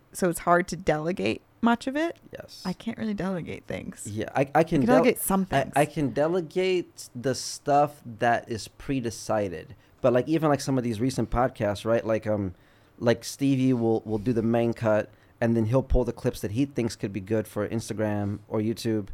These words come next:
Speaker 1: Yeah.
Speaker 2: And then I'll review them with him, and we'll kind of get them ready, but then I'll sleep on it, and a couple days later, and I'm like, "Nah, I, I don't," I changed
Speaker 1: Yeah.
Speaker 2: my mind on it, and then at the end,
Speaker 1: Totally
Speaker 2: I ended
Speaker 1: get
Speaker 2: up
Speaker 1: it.
Speaker 2: only posting one,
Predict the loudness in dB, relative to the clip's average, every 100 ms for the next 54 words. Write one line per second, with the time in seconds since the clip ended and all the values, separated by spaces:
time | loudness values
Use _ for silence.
0 | -10 -2 0 2 2 4 2 0 0 4
1 | 4 4 2 0 -2 -2 -2 -2 -4 _
2 | -4 -2 -2 -6 _ _ 0 2 2 2
3 | 2 4 4 4 -2 -6 _ -8 -2 2
4 | 2 0 -2 0 -2 -2 -6 -4 -2 2
5 | 4 4 4 0 -2 -2 -2 0 0 0
6 | 0 -2 4 4 4 -2 2 2 4 6
7 | 8 10 10 10 10 8 6 4 4 2
8 | 0 2 4 4 4 2 2 0 2 0
9 | 0 -6 0 4 6 6